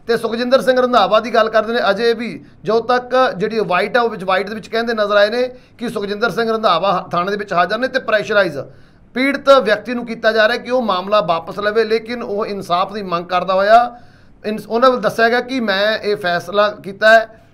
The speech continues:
ਕਿ ਅਸੀਂ ਇਹ ਮਾਮਲੇ ਨੂੰ ਅੱਗੇ ਲੈ ਕੇ ਜਾਵਾਂਗੇ, ਮੈਂ ਕਿਸੇ ਤਰ੍ਹਾਂ ਦਾ ਕੋਈ ਵੀ ਰਾਜ਼ੀਨਾਮਾ ਨਹੀਂ ਕਰਾਂਗਾ।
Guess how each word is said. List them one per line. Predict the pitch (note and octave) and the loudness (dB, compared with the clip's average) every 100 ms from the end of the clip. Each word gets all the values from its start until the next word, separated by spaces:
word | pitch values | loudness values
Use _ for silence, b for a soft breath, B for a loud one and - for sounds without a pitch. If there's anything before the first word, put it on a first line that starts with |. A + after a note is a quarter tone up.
| - | -10
ਕਿ | A#3+ G#3+ | -2 0
ਅਸੀਂ | G#3 A#3+ - | 0 -4 -4
ਇਹ | G3+ A3 | 0 0
ਮਾਮਲੇ | G3 E3 F3 G3+ G#3 | 0 -2 -2 -2 -4
ਨੂੰ | G#3 - | -4 -4
ਅੱਗੇ | D3+ F#3+ | -4 -2
ਲੈ | G3+ | -2
ਕੇ | G3 G3+ | -2 -2
ਜਾਵਾਂਗੇ, | G3 G3+ G3+ G#3+ | -2 -2 -2 -2
ਮੈਂ | A3+ G#3 | -2 -2
ਕਿਸੇ | G3+ F3 F#3+ | -4 -12 -8
ਤਰ੍ਹਾਂ | F3+ F#3 | -6 -2
ਦਾ | G3 | -2
ਕੋਈ | F#3+ A3 B3 E3+ - B B - | -2 0 0 -2 -12 B B -16
ਵੀ | C#3 A3+ C4+ | -4 0 4
ਰਾਜ਼ੀਨਾਮਾ | A#3+ G#3+ A3 A3 G#3 G#3+ G#3+ G#3+ | 6 4 2 -2 0 2 0 -4
ਨਹੀਂ | F#3+ A3 A#3+ | -4 -4 -2
ਕਰਾਂਗਾ। | G3+ F#3 E3+ D3+ A#2 | -2 -2 -2 -4 -4